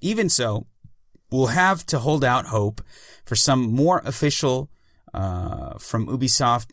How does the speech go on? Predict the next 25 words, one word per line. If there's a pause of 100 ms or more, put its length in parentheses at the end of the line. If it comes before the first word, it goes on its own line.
(100)
itself (300)
before
anything
can
be
verified. (140)
But (420)
according
to
this
latest, (300)
uh, (640)
to, (100)
to
this
latest (420)
goss, (640)
uh,
that
wait
won't
be (160)
for
much
longer.